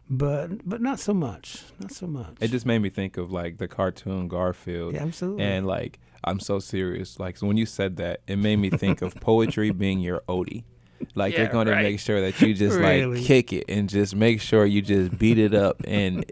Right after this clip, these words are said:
Speaker 2: just, like, let me make
Speaker 1: Uh.
Speaker 2: sure I put you in your place, poetry.
Speaker 1: <laughs>
Speaker 2: Like, <laughs>
Speaker 1: Right.
Speaker 2: that is
Speaker 1: Usually
Speaker 2: great.
Speaker 1: what happens is it puts me in my place.
Speaker 2: <laughs> I love that, though. That's, I guess that is the sense of reflecting on your poems.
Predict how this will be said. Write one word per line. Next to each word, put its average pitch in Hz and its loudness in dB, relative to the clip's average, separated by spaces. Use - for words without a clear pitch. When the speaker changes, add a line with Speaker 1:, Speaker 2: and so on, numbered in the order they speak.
Speaker 2:
just, 95 -4
like, 92 -2
let 123 4
me 135 2
make 113 4
Speaker 1:
Uh. 135 0
Speaker 2:
sure 95 6
I 95 2
put - 0
you 95 -2
in 92 -4
your 92 -2
place, - -4
poetry. - -4
Speaker 1:
<laughs> - -12
Speaker 2:
Like, 95 -4
<laughs> - -4
Speaker 1:
Right. - -10
Speaker 2:
that 104 0
is 95 -2
Speaker 1:
Usually 160 4
Speaker 2:
great. - -
Speaker 1:
what 143 4
happens 135 4
is 123 0
it 117 -2
puts 139 -2
me 123 2
in 113 0
my 110 -4
place. - -16
Speaker 2:
<laughs> - -
I 101 0
love 101 4
that, 87 -2
though. 85 -4
That's, - 0
I 107 4
guess 127 4
that 127 6
is 117 4
the 107 0
sense 113 0
of 98 2
reflecting 98 2
on 90 0
your 90 -4
poems. 98 -2